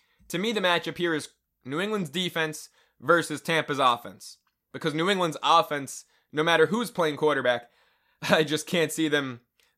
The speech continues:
doing, doing much, moving the ball at all against really this Tampa Bay defense.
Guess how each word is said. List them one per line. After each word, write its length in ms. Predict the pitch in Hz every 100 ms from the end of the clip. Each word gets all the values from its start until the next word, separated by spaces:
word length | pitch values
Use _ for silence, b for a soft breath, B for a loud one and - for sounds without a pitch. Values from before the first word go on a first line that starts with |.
| - 120
doing, 400 | 175 165 151 139
doing 280 | 175 196
much, 200 | 151 123
moving 260 | 160 190 190
the 40 |
ball 320 | 165 175 185 160
at 60 |
all 340 | 160 190 123 -
against 340 | 131 143 131
really 280 | 131 151 139
this 140 | 123 -
Tampa 280 | 156 131
Bay 160 | 135 131
defense. 560 | 120 160 147 107 -